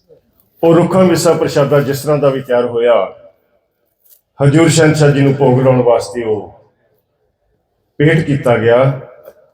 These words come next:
ਜਦੋਂ ਉਹ ਪ੍ਰਸ਼ਾਦੇ ਹਜ਼ੂਰ ਸ਼ਹਿਨਸ਼ਾਹ ਜੀ ਨੂੰ ਭੋਗ ਲਾਉਣ ਵਾਸਤੇ ਭੇਟ ਕੀਤੇ ਗਏ, ਉਦੋਂ ਦੀ ਆਓ ਹਰਬਾਣੀ ਸਰਵਣ ਕਰਦੇ ਆ। ਹਜ਼ੂਰ ਸ਼ਹਿਨਸ਼ਾਹ ਜੀ ਨੇ ਉਹ ਲਾਈਨਾਂ ਕਿਸ ਤਰ੍ਹਾਂ ਸਾਡੇ ਨਾਲ ਸਾਂਝੀਆਂ ਕੀਤੀਆਂ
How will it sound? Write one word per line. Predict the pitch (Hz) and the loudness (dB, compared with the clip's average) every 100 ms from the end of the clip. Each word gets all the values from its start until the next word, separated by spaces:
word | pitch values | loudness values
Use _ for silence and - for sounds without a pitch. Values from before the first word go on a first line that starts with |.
| _ _ _ _ _ | _ _ _ _ _
ਜਦੋਂ | 113 156 165 | -2 2 2
ਉਹ | 180 170 156 156 | 2 2 0 0
ਪ੍ਰਸ਼ਾਦੇ | 139 147 131 143 143 - - - - 131 | -2 0 0 0 -2 -4 -14 -16 -6 -2
ਹਜ਼ੂਰ | 131 143 | 2 2
ਸ਼ਹਿਨਸ਼ਾਹ | 143 139 131 127 | 2 0 0 0
ਜੀ | 123 120 | -2 -2
ਨੂੰ | 117 107 - _ _ _ _ _ _ - | -6 -8 -10 _ _ _ _ _ _ -2
ਭੋਗ | 143 151 | 0 2
ਲਾਉਣ | 147 135 127 | 2 2 2
ਵਾਸਤੇ | 123 120 - 120 - | 0 0 -2 -6 -6
ਭੇਟ | 120 127 120 | -6 -6 -8
ਕੀਤੇ | 110 120 113 | -12 -10 -4
ਗਏ, | 117 113 - | -2 -2 -2
ਉਦੋਂ | 135 135 143 135 | 0 2 2 2
ਦੀ | 131 127 110 | -2 -2 -2
ਆਓ | 117 117 | -2 -2
ਹਰਬਾਣੀ | - 104 104 107 110 | -6 -6 -4 -6 -8
ਸਰਵਣ | - 117 135 | -10 -8 -6
ਕਰਦੇ | 139 110 95 107 | -2 -2 0 2
ਆ। | 107 104 110 | 2 0 -6
ਹਜ਼ੂਰ | 110 131 | -6 -4
ਸ਼ਹਿਨਸ਼ਾਹ | 131 120 107 110 | -4 -4 -4 -6
ਜੀ | 101 104 | -8 -8
ਨੇ | 101 101 - | -10 -10 -8
ਉਹ | 104 | -8
ਲਾਈਨਾਂ | 98 98 101 101 101 101 _ _ _ _ _ _ _ | -6 -6 -4 -6 -6 -12 _ _ _ _ _ _ _
ਕਿਸ | 139 135 - | -2 0 0
ਤਰ੍ਹਾਂ | 127 | 0
ਸਾਡੇ | 123 107 110 | 0 -2 -2
ਨਾਲ | 101 101 | -2 -4
ਸਾਂਝੀਆਂ | 110 104 113 107 | -6 -6 -4 -6
ਕੀਤੀਆਂ | 107 - 107 104 | -10 -10 -6 -6